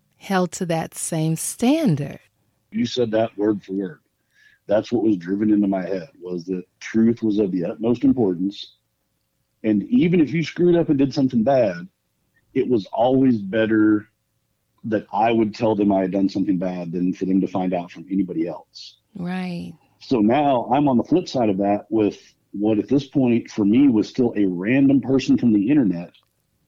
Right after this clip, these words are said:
Speaker 2: telling me I'm adopted and having to pry it out of my parents.
Speaker 1: Yeah.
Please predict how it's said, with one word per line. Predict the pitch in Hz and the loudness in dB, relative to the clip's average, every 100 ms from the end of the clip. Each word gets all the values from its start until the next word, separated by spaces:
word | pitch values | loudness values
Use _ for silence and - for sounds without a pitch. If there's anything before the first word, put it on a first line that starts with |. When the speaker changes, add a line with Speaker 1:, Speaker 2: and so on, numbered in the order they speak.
| _ _ - | _ _ -4
Speaker 2:
telling | 127 120 | 0 4
me | 110 | 4
I'm | 107 101 | 4 2
adopted | 110 123 - 85 85 - 110 | 2 0 -2 -4 -6 -8 -2
and | 104 | 0
having | 110 104 104 98 | 2 4 4 2
to | - 101 92 92 - _ _ | 2 2 2 0 -6 _ _
pry | - 120 117 | -2 2 2
it | 101 | 0
out | 98 | -2
of | |
my | 87 | -4
parents. | 85 123 - - - _ _ _ _ _ _ _ _ | -4 -6 -6 -14 -20 _ _ _ _ _ _ _ _
Speaker 1:
Yeah. | 185 147 156 | -10 -8 -10